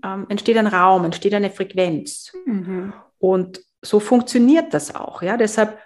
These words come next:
Speaker 1: wir brauchen uns oft gar nicht so mit dieser Leistung anstrengen, sondern einfach sein, da sein, präsent sein,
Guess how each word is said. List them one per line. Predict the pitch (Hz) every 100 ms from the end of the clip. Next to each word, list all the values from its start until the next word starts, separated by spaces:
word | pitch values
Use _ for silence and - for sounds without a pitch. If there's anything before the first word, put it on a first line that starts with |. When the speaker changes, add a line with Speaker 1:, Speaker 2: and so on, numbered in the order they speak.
| _ _
Speaker 1:
wir | 220 214
brauchen | 113 143 262 254
uns | 247
oft | 226 -
gar | - 220
nicht | 240 -
so | 233 233 226 226 - -
mit | 202
dieser | 208 208
Leistung | 190 165 143 247 - 247
anstrengen, | - 170 247 - - 175 170 170
sondern | 175 190 196 190 _
einfach | 175 220 254 294 294
sein, | - 208 202 233 196 170 165 _
da | 185 202 254
sein, | - 214 214 214 226 - - _ _ _
präsent | 180 170 185 214 262
sein, | 247 208 196 196 196 202